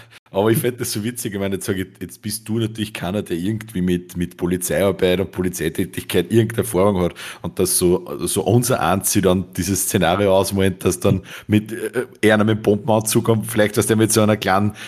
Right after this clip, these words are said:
äh, Ferngesteuerten, mit so einem Roboter <laughs> zufährt mit der Zange und, und dann so ein Bleibehälter ganz langsam <laughs> rein und,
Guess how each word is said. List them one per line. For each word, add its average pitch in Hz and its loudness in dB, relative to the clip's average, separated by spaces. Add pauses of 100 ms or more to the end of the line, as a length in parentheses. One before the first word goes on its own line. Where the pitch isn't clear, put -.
(180)
äh, 95 2
Ferngesteuerten, 107 2
mit 107 0
so 104 0
einem 92 -2
Roboter 127 4
<laughs> - -
zufährt 139 2
mit 117 0
der 117 0
Zange 117 0
und, 120 -6 (680)
und 113 2
dann 117 2
so 120 2
ein 117 -2 (460)
Bleibehälter 123 4
ganz 127 0
langsam 139 2
<laughs> - -16
rein 131 2
und, 123 -4